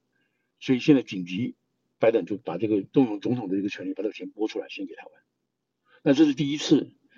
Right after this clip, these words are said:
所以象征意义是很强，象征意义是很大的。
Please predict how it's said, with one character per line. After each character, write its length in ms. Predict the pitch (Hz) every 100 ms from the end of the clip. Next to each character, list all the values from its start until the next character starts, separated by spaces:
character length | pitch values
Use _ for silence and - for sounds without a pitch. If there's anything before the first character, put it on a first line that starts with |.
| _ _ _
所 160 | - 165
以 20 |
象 240 | 160 240 170
征 160 | 160
意 40 | 175
义 140 | 135
是 140 | 113
很 160 | 117 85
强， 320 | - - 90
象 180 | - 139
征 140 | 131
意 100 | 127
义 20 | 123
是 140 | 107
很 180 | 104 82
大 200 | 110
的。 80 | 98